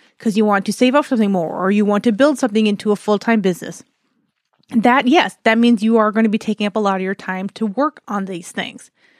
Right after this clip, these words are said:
Work on it to a point where you don't need to save anymore, or you want to get less hours in the job,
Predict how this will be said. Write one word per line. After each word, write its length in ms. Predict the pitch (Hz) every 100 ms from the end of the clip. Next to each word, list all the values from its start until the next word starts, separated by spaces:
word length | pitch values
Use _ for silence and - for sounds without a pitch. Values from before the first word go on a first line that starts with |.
| _ _ _ _ -
Work 280 | 220 339 349
on 160 | 277
it 180 | 240 214 _
to 120 | -
a 60 | 226
point 320 | - 226 185
where 440 | 190 202 190 185 185 _ _ _ _ _ _
you 140 | 208 214
don't 160 | 196
need 220 | 214 269
to 80 | 285
save 240 | - 277 254
anymore, 560 | 254 247 233 226 220
or 240 | - 202 196
you 400 | 196 202 190 175 _ _
want 260 | 202 208 202
to 120 | 220
get 240 | 185 196 - _ _
less 240 | 180 180
hours 400 | - 226 247 254
in 60 | 233
the 80 | 240
job, 520 | 214 226 220 220 220